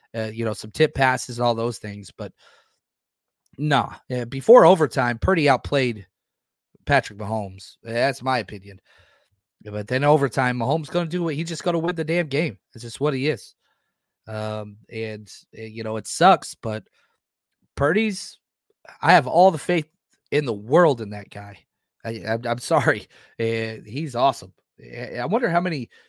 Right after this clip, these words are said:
quarterback hits. You know, they got one sack. They had, the Kansas City Chiefs defense had twenty-seven pressures, ten quarterback hits. Purdy was awesome. Purdy was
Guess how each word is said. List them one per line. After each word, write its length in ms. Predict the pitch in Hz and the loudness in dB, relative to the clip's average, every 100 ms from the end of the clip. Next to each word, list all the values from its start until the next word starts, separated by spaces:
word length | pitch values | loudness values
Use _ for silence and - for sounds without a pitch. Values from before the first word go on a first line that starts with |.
| _ _ | _ _
quarterback 500 | - 175 151 151 143 | -4 -2 0 2 0
hits. 520 | - 151 151 - - _ _ _ _ _ _ _ _ _ _ _ _ - | 0 0 0 -2 -20 _ _ _ _ _ _ _ _ _ _ _ _ -4
You 80 | 165 | 0
know, 60 | |
they 100 | 156 | 2
got 220 | 202 170 | 6 6
one 280 | 123 156 208 | 4 0 0
sack. 720 | 190 - 147 135 117 - - _ _ _ _ _ _ _ | -2 -4 -2 -2 -4 -12 -20 _ _ _ _ _ _ _
They 100 | - | 2
had, 200 | 170 127 - - 147 | 4 2 -2 -18 -4
the 200 | 143 127 | -2 -2
Kansas 300 | - 208 - | 0 -2 0
City 180 | 240 208 | -4 -2
Chiefs 280 | 202 185 | -2 -4
defense 360 | - 165 151 131 | -4 -6 -4 -6
had 180 | 120 104 | -8 -8
twenty-seven 760 | - 175 208 214 - 190 185 170 | -4 -2 -2 -4 0 0 0 -4
pressures, 760 | 139 120 - 110 120 - - _ _ _ _ _ _ _ _ _ _ - | -4 -6 -8 -14 -16 -20 -20 _ _ _ _ _ _ _ _ _ _ -14
ten 320 | - 220 220 | 4 4 4
quarterback 560 | - 196 180 165 147 - | 0 0 0 0 0 0
hits. 580 | 135 113 - - - _ _ _ _ _ _ _ _ _ _ _ _ _ | -6 -6 -10 -20 -20 _ _ _ _ _ _ _ _ _ _ _ _ _
Purdy 240 | - 269 202 | 2 4 4
was 220 | 135 - | -4 -4
awesome. 540 | 113 117 - 135 95 - _ _ _ _ - | -6 -6 -4 -6 -6 -14 _ _ _ _ -2
Purdy 220 | 220 240 | 0 2
was 260 | 190 143 | 2 -2